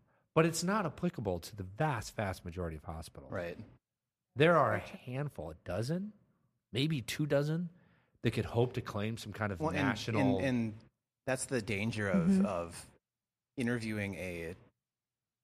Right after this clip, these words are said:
Speaker 2: top agency of sorts. I mean, I assume they are. I guess I don't know a ton about them other than some of their work, but that's, that's who they work with.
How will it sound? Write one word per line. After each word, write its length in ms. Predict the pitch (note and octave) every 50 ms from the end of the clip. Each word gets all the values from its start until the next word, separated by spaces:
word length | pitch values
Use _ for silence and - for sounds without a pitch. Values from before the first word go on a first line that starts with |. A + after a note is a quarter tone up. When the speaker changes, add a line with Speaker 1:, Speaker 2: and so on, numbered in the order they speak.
| _ _ _ _ _ _ _ _ _ _ _ _ _ _ _ -
Speaker 2:
top 420 | - - - A#2+ A2 F2 - - - - - - - _ _ _ _ _ _ _ _ _ _ -
agency 460 | A#2+ C#3 C3+ C#3 A2 G2+ - F#2+ F2
of 80 | F2 -
sorts. 280 | - F#2 E2 F2 F2
I 60 | F#2+ F#2+
mean, 100 | F#2+ E2+
I 40 | D#2+
assume 260 | D#2+ - - G#2 F2
they 100 | D#2 D#2+
are. 200 | D#2+ E2+ F#2 F2+ F2 D#2+ C#2
I 80 | F2+
guess 160 | F#2+ - F#2+ -
I 60 | F#2
don't 60 | F2
know 180 | E2+ - - - _ _ _ _ _ _ _ _ - D2+
a 20 | D2+
ton 200 | - - F#2 F2
about 260 | D#2+ - E2 E2+ -
them 140 | - D#2 D#2+
other 180 | F2 E2+ - E2+
than 180 | E2+ E2+ E2
some 160 | - - G2+ F2+
of 40 | E2+
their 100 | E2 D#2+
work, 340 | E2+ G2 G2+ F2 - - -
but 200 | - E2+ D#2+ - - - - _ _ _ _ _ _ _ _ _ _ _ _ _ -
that's, 260 | B2+ C3 D3 - - - C3
that's 240 | D3 D3 D3 D#3+ -
who 100 | - F3+
they 140 | D3 C3+ A#2+
work 260 | A2 A#2+ B2+ - -
with. 280 | - B1+ A#1+ - -